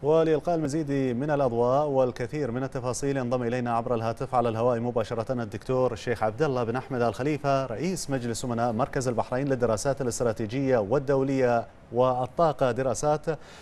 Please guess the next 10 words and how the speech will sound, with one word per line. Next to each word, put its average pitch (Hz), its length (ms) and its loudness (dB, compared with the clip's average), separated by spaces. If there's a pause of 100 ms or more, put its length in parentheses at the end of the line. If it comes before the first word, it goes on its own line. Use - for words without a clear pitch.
(320)
شيخ، 165 260 -2
بداية 160 280 6
نرحب 139 500 -2
بك 147 240 -2
ونبارك 131 1120 0
لكم 120 400 -4
نجاح 123 380 -2
أعمال 107 360 -2
منتدى 117 480 0 (120)
اليوم. 139 340 0